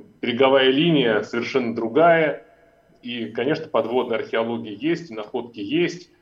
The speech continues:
и примерно локализованы основные памятники в царском квартале, в частности, э, в районе Акры Лахиады, но, э, в ближайшее будущее,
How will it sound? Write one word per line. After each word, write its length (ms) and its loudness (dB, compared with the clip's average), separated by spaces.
и 100 -14
примерно 600 0
локализованы 720 -4
основные 420 -8
памятники 880 -4
в 260 -6
царском 480 0
квартале, 500 0
в 60 -10
частности, 640 -8
э, 140 -8
в 680 4
районе 680 0
Акры 340 -2
Лахиады, 720 0
но, 600 2
э, 240 0
в 120 -6
ближайшее 640 2
будущее, 680 -6